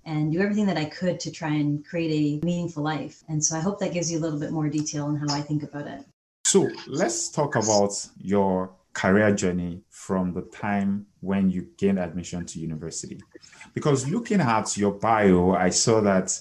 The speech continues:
Speaker 2: you did your undergrad at the University of Victoria in computer engineering,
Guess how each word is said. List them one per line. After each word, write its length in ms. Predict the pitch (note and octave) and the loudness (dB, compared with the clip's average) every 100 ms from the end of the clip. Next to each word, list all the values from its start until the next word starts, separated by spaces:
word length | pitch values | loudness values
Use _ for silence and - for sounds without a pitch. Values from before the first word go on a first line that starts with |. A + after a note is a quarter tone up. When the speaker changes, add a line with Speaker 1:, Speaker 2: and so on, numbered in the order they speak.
| - _ | -12 _
Speaker 2:
you 520 | F#2 G2 F#2+ F#2+ F#2 - - | 4 8 10 8 6 -6 0
did 220 | A2 G#2 | 2 6
your 160 | G2+ G#2 | 6 6
undergrad 760 | G2 G2 F#2 F#2+ F2+ F2 - - | 6 6 4 4 6 4 0 -4
at 140 | F2+ | -2
the 80 | F#2 | 2
University 440 | F2+ F2+ F#2+ - | 2 4 0 2
of 140 | F#2+ - | 0 0
Victoria 720 | E2+ - G2+ F2+ F2+ E2+ F2 - - - | -4 -4 0 2 2 0 -4 -12 -18 0
in 260 | G2 F#2 G2+ - | 8 8 8 2
computer 420 | - F#2+ G#2+ G#2+ G#2 | 2 2 4 4 4
engineering, 720 | F2+ F2 F2+ F2 E2+ D#2+ | 4 2 0 0 -2 -6